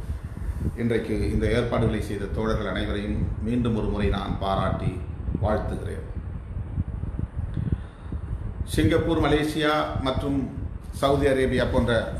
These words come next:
நாடுகளில் இருந்து இன்றைக்கு தோழர்கள் அறுபது பேர் இணைப்புக்கு வந்தார்கள். அவரிடையே நான்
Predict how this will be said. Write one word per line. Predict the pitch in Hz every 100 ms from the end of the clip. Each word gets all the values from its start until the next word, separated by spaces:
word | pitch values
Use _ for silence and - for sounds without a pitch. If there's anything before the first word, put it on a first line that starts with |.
| 107
நாடுகளில் | 117 123 117 110
இருந்து | 110 135 120
இன்றைக்கு | 110 101 98
தோழர்கள் | 110 117 101 104 - - - - - - - - - - - - - -
அறுபது | 117 147 175 151
பேர் | 120 131 123 98 -
இணைப்புக்கு | 113 123 117 104 110
வந்தார்கள். | 101 107 101 107 120 120 - - - - - - - - - - - - -
அவரிடையே | 113 117 120 123 117 85 - - - - - - - - - - - -
நான் | 110 110 104